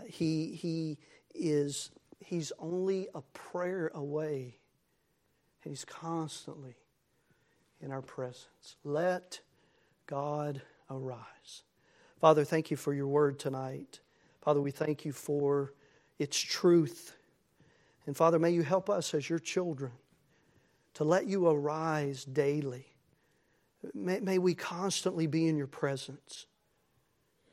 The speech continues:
Lord, may we see your might and may we see your mercy. And because of that, may we exalt and extol and praise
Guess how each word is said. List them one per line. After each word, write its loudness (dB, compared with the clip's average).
Lord, 2
may 8
we 8
see 2
your 4
might 0
and -2
may 0
we -2
see -4
your 0
mercy. -4
And -6
because 4
of -2
that, 2
may 2
we 0
exalt -4
and -6
extol -2
and -10
praise -4